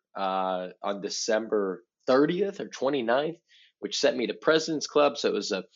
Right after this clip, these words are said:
it was a great send-off. Um, obviously took the last few weeks of, uh, of the year to not do any podcasts, to kinda gear up and get ready for another great year of,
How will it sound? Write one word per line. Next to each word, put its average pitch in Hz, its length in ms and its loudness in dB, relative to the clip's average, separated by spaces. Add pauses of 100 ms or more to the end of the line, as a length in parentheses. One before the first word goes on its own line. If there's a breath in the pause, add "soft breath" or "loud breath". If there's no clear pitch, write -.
(380 loud breath)
it 104 100 -4
was 101 120 -6
a 104 60 -2
great 117 420 0
send-off. 117 640 0 (720)
Um, 98 480 2 (480)
obviously 110 300 0
took - 220 -8
the 107 60 0
last 107 340 0
few 104 180 -6
weeks 104 320 -4
of, 95 300 -2
uh, 87 320 2
of 90 140 -8
the 101 60 -10
year 98 280 -6
to 98 100 -10
not 98 300 -2
do 98 180 -4
any 92 260 -4
podcasts, 98 580 -2
to - 100 -14
kinda 90 180 -4 (560 loud breath)
gear 123 320 4
up 123 220 4
and 107 100 -4
get 98 160 0
ready 104 220 0
for 104 180 -6
another 95 260 -2
great 92 320 -4
year 95 280 -4
of, 90 120 -2